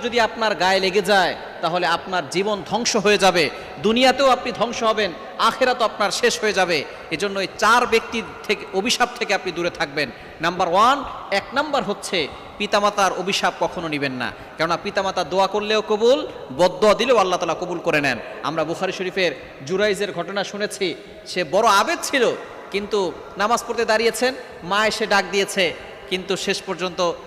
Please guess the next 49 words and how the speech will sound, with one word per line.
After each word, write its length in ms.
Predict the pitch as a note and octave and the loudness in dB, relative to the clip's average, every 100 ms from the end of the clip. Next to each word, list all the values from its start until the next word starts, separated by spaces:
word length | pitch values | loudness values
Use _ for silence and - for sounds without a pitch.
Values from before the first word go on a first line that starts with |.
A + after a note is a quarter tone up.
| - | -4
নামাজে 300 | F#3+ F#3+ F#3+ | -2 0 0
দাঁড়িয়েছিলেন, 420 | F#3 F#3+ F3+ G3 | 0 0 -2 -6
সে 100 | - | -8
মনে 160 | F3+ F#3 | -8 -8
মনে 140 | F#3 | -8
চিন্তা 240 | F#3 F#3 F3+ | -8 -8 -8
করতেছে, 320 | E3+ F3 F3+ | -8 -10 -8
"নামাজ 240 | F3 F3+ | -2 0
শেষ 200 | - A#3 | 0 0
করে 160 | - G#3+ | 2 0
তারপরে 300 | F#3+ F3+ F3 | 0 0 -2
মায়ের 200 | F3 E3+ | 0 -2
কথা 180 | F3+ E3+ | -2 -6
শুনবো।" 400 | - F3 E3 C#3 - - - | -6 -4 -2 -4 -6 -6 2
নামাজ 300 | F#3 A#3 A#3+ | 4 4 2
শেষ 280 | - A3 | 0 -2
করে 200 | - G#3 | -2 -2
দেখেন 240 | F#3+ - F#3+ | -2 -2 -4
মা 160 | F3 E3 | -4 -2
চলে 180 | F3 D#3 | -2 -2
গেছে। 300 | D3 D#3 B2+ - - | -4 -6 -8 -8 0
আবারও 300 | G3 C#4 C#4+ | 2 4 4
আসছেন, 320 | B3+ - A3+ | 4 0 0
আবারও 240 | G#3+ A#3+ | 4 6
নামাজে 300 | A3+ G#3 G3+ G3 | 6 4 2 0
ছিলেন, 300 | - G3 D3+ - - | 0 2 0 -6 -4
আবারও 260 | E3+ A3 A#3 | 0 2 4
দরজা 260 | A3 G3+ | 4 2
খুলে 180 | G3+ G3+ | 0 0
দেখেন 280 | F#3+ F#3 G#3+ F3 - - | 0 0 -2 -4 -14 -8
মা 160 | F3 F#3 | 0 0
চলে 200 | F#3+ F#3 | 2 0
গেছেন। 300 | E3 D#3+ E3 B2+ - - | 0 0 -2 -4 -12 -4
এভাবে 200 | E3+ F3 | -2 -2
তিন 260 | - G3+ F3+ | -4 -6 -4
তিনবার 340 | A3+ G#3+ D#3+ | 0 2 4
ডাকার 280 | E3+ F3 E3 | 4 4 2
পরে 320 | F3 F3 D3+ - - - | 2 2 2 -2 -12 -4
মা 200 | D#3+ D#3 | 0 0
বদদোয়া 340 | E3 D#3 G3 | -2 -2 -2
করে 180 | G3 F#3+ | -2 -4
দিয়েছেন, 360 | F3 F3+ F#3 | -4 -4 -4
"আজকে 240 | F3 - A#3 | -4 -4 -6
তুমি 200 | A3 G#3+ | -6 -6
তোমার 280 | G#3+ G3 F#3 | -2 0 2
মায়ের 240 | F#3+ G#3+ | 2 2
কথা 200 | G#3+ A3+ | 0 -2
শুনলে 340 | G#3+ B3 B3+ | -2 0 2
না 180 | C4 A3 | 4 2